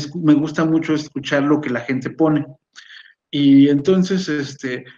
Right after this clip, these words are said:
no, no, es una catarsis emocional ahí, porque ahí ponen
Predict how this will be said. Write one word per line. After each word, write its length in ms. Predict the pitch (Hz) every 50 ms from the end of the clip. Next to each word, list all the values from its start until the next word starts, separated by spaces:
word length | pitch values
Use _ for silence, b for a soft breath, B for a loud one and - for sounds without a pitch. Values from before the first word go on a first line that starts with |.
| B B -
no, 120 | 147 170
no, 160 | 175 160 147
es 160 | 143 143 - -
una 220 | 180 185 185 185
catarsis 640 | - 139 135 - 143 147 156 151 - - 180 - 170
emocional 720 | 156 143 139 139 135 135 - 135 123 131 139 143 147 147
ahí, 260 | 135 127 131 131 143 135
porque 300 | 135 151 139 139 - 135
ahí 200 | 131 139 135 135
ponen 420 | - 127 131 135 139 143 151 147